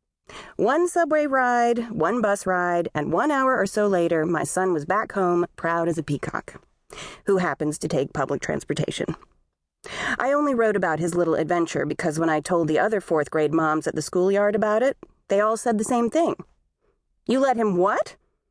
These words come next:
The more polite said things like, "Well, that's fine, and I'll let my son do that too, when he's in college." So, back to the Today Show. After Izzy tells Anne,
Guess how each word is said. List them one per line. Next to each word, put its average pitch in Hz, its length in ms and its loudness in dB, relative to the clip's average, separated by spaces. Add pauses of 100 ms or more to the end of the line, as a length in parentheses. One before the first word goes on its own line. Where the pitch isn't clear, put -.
(1000)
The 226 100 2
more 254 180 2
polite 233 420 0
said 214 220 -2
things 196 260 2
like, 175 260 0 (800)
"Well, 480 400 4
that's 294 480 0
fine, 165 680 2
and 170 600 2 (100)
I'll 170 180 2
let 165 180 0
my 160 180 0
son 165 280 0
do 165 140 2
that 151 280 0
too, 180 500 0 (580)
when 175 160 2
he's 175 200 2
in 156 80 2
college." 185 600 0 (1300)
So, 359 380 4
back 427 280 0
to 330 120 0
the 247 80 0
Today 180 260 0
Show. 156 220 -2 (840)
After 415 300 2
Izzy 240 300 2
tells 196 320 0
Anne, 180 540 2